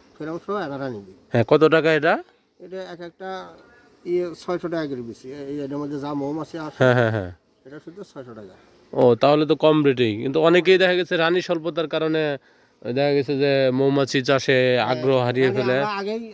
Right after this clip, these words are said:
Speaker 1: আগেই ওটা বা-, বানায় নিই, বুঝলেন?
Speaker 2: আপনারা আগেই তৈরি করে
Speaker 1: হ্যাঁ,
Speaker 2: নেন,
Speaker 1: আগেই
Speaker 2: হ্যাঁ?
Speaker 1: তৈরি করে নিই।
Speaker 2: আচ্ছা,
Speaker 1: তৈরি করে দুই ফ্রেম
Speaker 2: এখন এই যে দেখেন সামনে সরিষার মৌসুম, already সরিষা মানুষ,
Speaker 1: হ্যাঁ,
Speaker 2: এ,
Speaker 1: এখন
Speaker 2: লাগানো শুরু করছে জমিতে, already
Speaker 1: হ্যাঁ।
Speaker 2: বীজ বপন করছে। তো সামনে
Speaker 1: আমি
Speaker 2: সরিষা ফুল
Speaker 1: বলতে
Speaker 2: থেকে তো
Speaker 1: পারি না।
Speaker 2: অনেকেই মধু সংগ্রহ করবে।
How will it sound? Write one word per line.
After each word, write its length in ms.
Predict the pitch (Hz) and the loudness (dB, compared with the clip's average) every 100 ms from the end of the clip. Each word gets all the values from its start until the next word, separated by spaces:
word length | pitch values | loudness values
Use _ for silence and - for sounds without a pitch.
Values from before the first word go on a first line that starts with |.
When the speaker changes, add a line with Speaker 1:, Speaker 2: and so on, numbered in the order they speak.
| 160 | -14
Speaker 1:
আগেই 260 | 185 208 | -8 -6
ওটা 220 | 208 202 202 | -6 -6 -10
বা-, 160 | 190 170 | -12 -10
বানায় 360 | 160 175 160 | -6 -4 -4
নিই, 160 | 120 95 - _ _ | -6 -12 -20 _ _
বুঝলেন? 340 | 160 202 156 101 | -10 -6 -6 2
Speaker 2:
আপনারা 280 | 123 127 131 | 2 4 4
আগেই 200 | 127 135 | 4 2
তৈরি 180 | 139 | 2
করে 100 | 135 | 4
Speaker 1:
হ্যাঁ, 100 | 135 | 2
Speaker 2:
নেন, 100 | 117 | 2
Speaker 1:
আগেই 100 | 90 | -2
Speaker 2:
হ্যাঁ? 120 | 110 120 | -2 -4
Speaker 1:
তৈরি 180 | 165 | -8
করে 200 | 147 117 | -10 -14
নিই। 80 | 104 | -16
Speaker 2:
আচ্ছা, 720 | 95 _ _ _ _ _ 151 135 | -20 _ _ _ _ _ 0 0
Speaker 1:
তৈরি 100 | 180 | 0
করে 260 | 190 233 | -4 -4
দুই 220 | 180 208 | -2 -2
ফ্রেম 160 | 208 185 | 0 2
Speaker 2:
এখন 120 | 202 | 6
এই 140 | 202 208 | 6 4
যে 100 | 202 | 4
দেখেন 260 | 202 202 | 4 2
সামনে 340 | 185 190 190 180 | 0 0 0 -2
সরিষার 540 | 185 180 180 165 156 | -2 0 -2 -2 -4
মৌসুম, 560 | 143 127 139 147 156 151 | -8 -2 -2 0 0 2
already 240 | 143 143 | 0 -2
সরিষা 320 | 156 143 135 | -2 0 0
মানুষ, 280 | 127 127 123 | 2 2 2
Speaker 1:
হ্যাঁ, 240 | 165 151 | -2 -6
Speaker 2:
এ, 380 | 123 143 - 147 | -10 -20 -10 -2
Speaker 1:
এখন 100 | 113 | 2
Speaker 2:
লাগানো 300 | 123 131 135 | 4 4 2
শুরু 200 | 131 135 | 0 0
করছে 260 | 127 123 120 | 0 -4 -4
জমিতে, 440 | 123 123 120 117 | -4 -4 -2 -4
already 380 | 104 - 120 120 | -6 -10 -2 2
Speaker 1:
হ্যাঁ। 100 | 117 | 2
Speaker 2:
বীজ 180 | 131 120 | 2 2
বপন 260 | 123 127 | 2 2
করছে। 320 | 120 120 131 139 - - - | 2 0 -2 -2 -6 -20 -12
তো 60 | 120 | -4
সামনে 240 | 135 131 | 2 4
Speaker 1:
আমি 80 | 135 | 4
Speaker 2:
সরিষা 240 | 151 143 147 | 4 4 2
ফুল 40 | |
Speaker 1:
বলতে 160 | 135 139 | 0 2
Speaker 2:
থেকে 140 | 135 | 2
তো 100 | 131 | 2
Speaker 1:
পারি 100 | 131 | 2
না। 20 | |
Speaker 2:
অনেকেই 160 | 127 135 | 2 2
মধু 200 | 135 127 | 2 0
সংগ্রহ 280 | 135 127 117 | 0 0 0
করবে। 260 | 113 117 | -2 -4